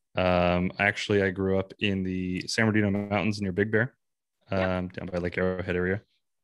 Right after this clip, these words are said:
Speaker 1: Moved up here almost five years ago. Was a mechanic for close to ten years, and then, uh, wasn't happy with what I was doing, so I transitioned into real estate, and then, um, you know, podcasting and entrepreneurship.
Speaker 2: I know, and you're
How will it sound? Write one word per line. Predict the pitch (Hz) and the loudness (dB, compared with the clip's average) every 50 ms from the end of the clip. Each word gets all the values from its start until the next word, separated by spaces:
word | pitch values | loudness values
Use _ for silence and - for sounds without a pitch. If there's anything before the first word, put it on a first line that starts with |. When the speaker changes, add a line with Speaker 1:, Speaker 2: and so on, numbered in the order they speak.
| _ _ _ _ _ _ - - - | _ _ _ _ _ _ -20 -12 -2
Speaker 1:
Moved | - 113 113 117 107 101 113 | 2 4 6 6 6 6 4
up | 110 - - | 4 4 2
here | - - 117 113 113 113 113 113 113 113 | -4 -2 0 2 2 2 2 2 2 2
almost | 113 110 104 98 - | 2 2 0 -2 0
five | - 123 113 113 | 2 2 2 2
years | 117 117 117 117 | 2 0 0 -2
ago. | 113 123 120 120 131 143 - _ _ _ - _ _ _ _ _ _ _ _ _ _ _ _ _ _ _ _ _ _ _ _ - - | 0 2 2 2 2 -2 -6 _ _ _ -20 _ _ _ _ _ _ _ _ _ _ _ _ _ _ _ _ _ _ _ _ 0 2
Was | 120 | 4
a | 117 | 4
mechanic | 113 104 - - 120 120 127 127 - | 4 4 4 4 4 4 4 2 0
for | - 127 117 | -4 -6 -4
close | - 139 127 120 | -2 -2 -2 -2
to | - 113 | -4 -6
ten | - - 131 123 123 | -4 -2 0 0 0
years, | 120 123 131 143 151 156 143 - - - | 0 0 0 0 -2 -2 -4 -8 -10 -8
and | - 107 107 107 110 | -4 -2 0 0 2
then, | 113 113 117 117 117 117 117 - - - - | 2 2 2 2 2 2 0 -2 -4 -6 -6
uh, | 113 113 113 113 113 113 101 | -4 -2 -2 -2 -2 -2 -2
wasn't | 101 117 135 131 120 | -2 -2 -2 -2 -2
happy | 135 135 - 131 | -4 -4 -4 -4
with | 117 107 123 | -4 -2 0
what | 117 | 0
I | 113 | 0
was | 107 98 95 | 0 -2 -2
doing, | 104 107 123 113 | -2 0 0 0
so | - - 95 | -2 -2 -6
I | |
transitioned | 92 - - 104 98 95 98 95 - - 101 95 | -6 -4 -6 -6 -6 -4 -4 -4 -2 -2 -2 0
into | 95 95 95 | 0 -2 -2
real | 92 95 104 110 113 | 0 2 4 4 4
estate, | 113 - - 147 151 - - - | 4 2 2 0 0 0 0 -4
and | 98 98 | -4 -2
then, | 95 95 95 95 98 - _ - | -2 -2 -4 -4 -8 -10 _ -6
um, | 98 95 92 90 87 92 101 120 - - _ - | -4 -2 -2 -2 -2 -4 -8 -10 -16 -18 _ -8
you | - 95 | -6 -4
know, | 90 95 95 - _ _ _ _ _ - | -4 -4 -6 -8 _ _ _ _ _ -2
podcasting | - 95 95 92 - - 95 95 98 98 - - - 110 107 101 | 0 0 0 0 0 0 2 2 2 0 -2 -2 0 2 2 2
and | 92 92 92 90 - _ _ _ _ _ _ _ - 98 | 2 0 -2 -4 -8 _ _ _ _ _ _ _ -2 0
entrepreneurship. | 101 107 - - - - 95 95 107 110 107 - - 92 - - - _ _ _ _ _ _ _ _ _ _ _ - | 0 0 -2 -4 -6 -2 0 2 4 2 2 2 -2 -2 -4 -4 -10 _ _ _ _ _ _ _ _ _ _ _ -12
Speaker 2:
I | 175 185 196 | -10 -8 -6
know, | 214 214 233 233 233 214 | -2 0 2 4 4 4
and | 196 190 | 2 2
you're | 196 190 196 190 180 | 0 0 0 -2 -2